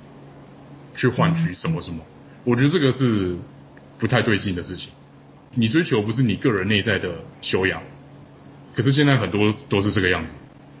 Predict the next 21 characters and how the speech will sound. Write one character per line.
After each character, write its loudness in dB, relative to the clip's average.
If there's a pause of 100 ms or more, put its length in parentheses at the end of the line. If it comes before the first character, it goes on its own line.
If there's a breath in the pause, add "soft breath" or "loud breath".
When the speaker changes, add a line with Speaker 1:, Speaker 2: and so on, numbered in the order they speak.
(260)
Speaker 1:
我 2
指 -6
的 2
就 2
是 4
说， 2 (260)
人 4
是 2
要 4
向 4
内 4
求 -6 (160)
的， -16 (360)
去 0
找 -2 (100)
你 0 (300)
内 4
在 2
的 0
神 -10
性。 -6